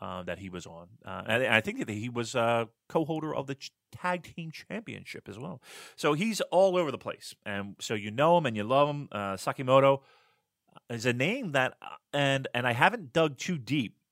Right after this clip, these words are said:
mind you. I haven't done too much homework on it, but so I'm going off the top of my head. But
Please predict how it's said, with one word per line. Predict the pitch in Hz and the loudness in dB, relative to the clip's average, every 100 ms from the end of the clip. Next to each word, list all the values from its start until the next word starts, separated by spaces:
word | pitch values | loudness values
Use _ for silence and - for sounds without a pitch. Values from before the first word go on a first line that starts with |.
| _ _ - | _ _ -10
mind | 104 92 87 | -6 -6 -8
you. | 92 | -4
I | 101 | 0
haven't | 120 117 - 101 | 0 -2 -8 -2
done | 113 110 | -2 -2
too | - - 202 | -10 -8 -4
much | 113 - | -4 -2
homework | 165 165 101 | -4 -2 -2
on | 92 92 | -2 -4
it, | 92 | -6
but | 101 95 | -8 -4
so | 110 | -4
I'm | 101 | -2
going | 131 131 | -4 -4
off | 113 | -8
the | 117 | 0
top | - 123 | 4 4
of | 113 95 | 2 -6
my | 92 | -4
head. | 123 110 92 _ | 0 -2 -4 _
But | 214 143 | 6 6